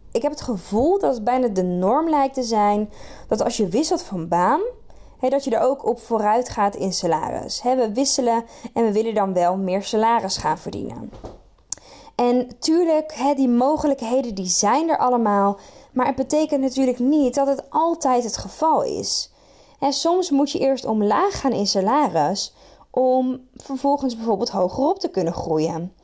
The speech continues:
Of, hè, als je een totaal andere branche ingaat, je hebt nog geen ervaring,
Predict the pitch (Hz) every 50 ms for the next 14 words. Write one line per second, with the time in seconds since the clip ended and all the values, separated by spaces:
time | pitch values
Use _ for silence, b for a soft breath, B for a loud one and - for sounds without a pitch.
0 | B B B B B B B B B B B _ - 226 226 233 233 233 - 240
1 | 262 262 - 262 254 262 - 247 262 254 247 - 285 262 269 277 - - 262 262
2 | 254 247 240 226 196 226 220 226 247 302 392 403 - - 208 208 190 - 190 185
3 | 185 190 214 220 233 226 226 - - 269 247 285 269 - - 208 - 214 214 254
4 | 294 277 233 202 190 190 196 196